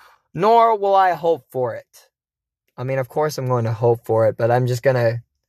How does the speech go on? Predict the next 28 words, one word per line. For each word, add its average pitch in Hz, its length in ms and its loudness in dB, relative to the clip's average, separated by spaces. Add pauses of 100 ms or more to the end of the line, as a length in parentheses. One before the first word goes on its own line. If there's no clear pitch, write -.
(140)
continuously 120 1000 0 (400)
check 135 260 2
myself 120 500 0
like, 104 200 -4
"Stop, 107 440 0 (480)
stop, 120 440 2 (440)
nope." 165 340 4 (960)
Because 127 340 -2
as 123 140 -4
soon 180 280 -2
as 165 140 0
Buddy 170 260 -2
Hield 170 300 2
makes 160 200 -4
an 160 100 -6
open 156 320 -2
three, 160 460 -4 (240)
there's 147 260 4
Buddy 156 300 0
Hield 147 500 0 (460)
giving 139 840 -2 (800)
name 156 380 2
any 151 180 0
player 135 640 2
the 135 160 -4
other 131 180 -2
open 127 280 -4
three 120 540 -6